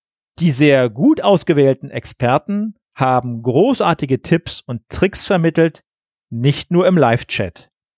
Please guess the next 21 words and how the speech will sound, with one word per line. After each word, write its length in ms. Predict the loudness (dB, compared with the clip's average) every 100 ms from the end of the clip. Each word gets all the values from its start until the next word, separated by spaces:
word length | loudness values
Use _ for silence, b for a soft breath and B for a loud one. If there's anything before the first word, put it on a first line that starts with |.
| _ _ _ _
Ich 180 | -4 0
freue 320 | 0 2 2
mich 400 | 0 0 -4 -2
auf 260 | -2 -2 -6
die 180 | -6
nächste 500 | -2 -2 -2 -2 -2
Führungskräfte-Challenge. 1200 | -2 -2 0 -2 -4 -8 -8 -8 -8 -8 -12 -16 -18 _ _ _ _ _ _ _ _ _ _ _ _ _ _ _ _
Vielen 320 | _ 0 2
Dank, 560 | 2 2 0 -6 -8 _ _
lieber 520 | 0 2 2 2 2
Frank 440 | -2 -4 -4 -4
Holdorf, 600 | -2 0 2 2 2 -2 -14
für 340 | _ -12 -10
diese 320 | -6 -6 -2 -2
Stimme. 540 | -4 -4 -2 -2 -6 -14 _ _ _ _ _ _ _ _ _ _ _ _
Und 160 | -2 2
diese 280 | 2 2 2
nächste 680 | 2 2 2 -2 -4 -2
Ausgabe 640 | 2 2 0 2 2 2 2
der 340 | 2 4 2
Führungskräfte-Challenge 1120 | 2 0 2 0 -2 -4 -4 -2 0 0 -2